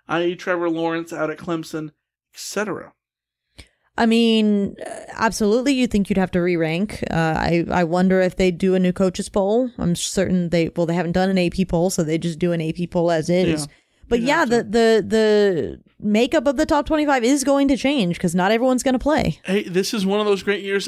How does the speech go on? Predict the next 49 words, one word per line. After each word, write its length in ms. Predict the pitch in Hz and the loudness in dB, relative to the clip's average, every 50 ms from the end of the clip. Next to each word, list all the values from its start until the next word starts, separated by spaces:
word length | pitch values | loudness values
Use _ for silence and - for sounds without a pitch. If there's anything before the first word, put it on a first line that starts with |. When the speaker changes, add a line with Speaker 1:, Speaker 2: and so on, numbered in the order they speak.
| - - | -8 -4
Speaker 1:
S 200 | 170 196 208 - | -4 -4 -2 -2
C 540 | - - - 220 208 214 220 233 262 285 - _ _ _ _ _ _ _ _ _ _ _ _ | -4 -4 -2 -2 -2 -2 -2 -4 -6 -8 -10 _ _ _ _ _ _ _ _ _ _ _ _
did 260 | - 196 208 233 202 | 0 2 2 2 0
not 240 | 202 185 185 196 190 | -2 -2 -2 -2 -4
drop 300 | 185 185 170 170 175 - | -2 -2 0 0 0 -2
in 80 | 170 170 | -4 -6
the 80 | 160 | -6
coaches 320 | 151 160 156 160 - - - | -4 -4 -6 -6 -6 -12 -16
poll 260 | - - 135 135 - - | -10 -10 -10 -10 -10 -8
throughout 160 | - - 254 | -4 0 2
Speaker 2:
Yeah. 80 | 262 240 | 2 2
Speaker 1:
the 60 | 185 | 0
season. 400 | - - 175 160 - 127 - - _ _ _ _ _ _ _ _ | 0 -2 -2 -2 -4 -6 -12 -16 _ _ _ _ _ _ _ _
Speaker 2:
Hey, 220 | 277 330 302 240 - - _ | 0 0 0 -2 -4 -6 _
well, 160 | 269 285 262 | 0 2 2
this 180 | 277 330 - 440 | 2 2 2 2
is 80 | 381 | 2
interesting, 460 | 302 247 233 220 226 214 - 226 208 202 | 2 2 2 2 0 -2 0 0 0 2
though. 200 | 196 202 208 - - | 2 0 0 -2 -2
If 320 | - 302 339 - - - | 0 0 0 0 -2 -4
the 280 | 269 254 247 240 233 - | -2 0 0 0 0 0
S 220 | 220 226 - - | 0 0 0 0
E 80 | 240 208 | -2 -2
C 360 | - - 233 220 208 208 - | 0 0 0 0 2 2 0
and 120 | 185 202 | 0 0
the 120 | 196 196 190 | 2 2 2
A 100 | 190 190 | 2 2
C 160 | - - 190 | 2 0 -2
C 140 | - - 196 | 0 0 0
and 100 | 185 185 | 0 2
the 60 | 170 | 2
Big 180 | 180 180 165 - | 0 0 0 0
twelve 240 | - 190 165 160 | 0 0 0 0
do 160 | - 185 202 202 | 0 0 0 2
go 220 | 190 202 196 190 | 2 2 2 2
ahead 420 | 190 180 190 175 175 175 165 - | 2 2 2 2 2 2 0 0
and, 360 | - - 170 170 165 165 165 160 | 0 0 0 0 0 0 0 0
uh, 100 | 156 156 | 0 0
and 160 | - 170 170 - | 0 0 0 -2
play, 340 | - - 214 247 240 202 185 | -2 0 2 2 4 4 2
you're 140 | 190 185 185 | 2 2 2
gonna 140 | 202 202 | 2 2
have 120 | 196 196 185 | 2 0 0
a 40 | 185 | 0
situation 580 | - 208 180 - 180 185 190 185 - 214 202 185 | -2 -4 -2 0 0 2 2 2 2 0 2 2
where, 120 | 185 180 | 2 2
like, 240 | 170 170 175 175 - | 2 2 0 0 -2
how 200 | - 190 196 196 | -2 -2 0 2
many, 380 | 196 202 190 190 190 185 180 | 2 2 2 2 2 0 -2